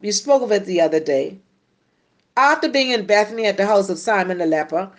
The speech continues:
as he sat at the table, a woman came having an alabaster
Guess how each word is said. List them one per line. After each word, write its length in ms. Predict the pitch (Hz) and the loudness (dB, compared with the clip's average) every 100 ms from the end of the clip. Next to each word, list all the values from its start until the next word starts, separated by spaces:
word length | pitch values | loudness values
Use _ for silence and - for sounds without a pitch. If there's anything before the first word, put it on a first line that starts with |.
| - _ | -20 _
as 180 | 185 190 | -2 -2
he 60 | 196 | -2
sat 300 | 190 240 208 | -2 0 0
at 120 | 196 | -2
the 60 | 165 | -4
table, 400 | 202 165 170 175 | -2 -2 0 0
a 40 | |
woman 320 | 185 214 240 | 0 0 -2
came 340 | 233 240 208 208 | -4 0 0 0
having 300 | 202 190 180 | -2 -4 -8
an 120 | 165 _ - _ - | -12 _ -20 _ 0
alabaster 840 | 208 196 190 180 185 - 180 180 | 2 2 2 0 -2 -2 -2 -2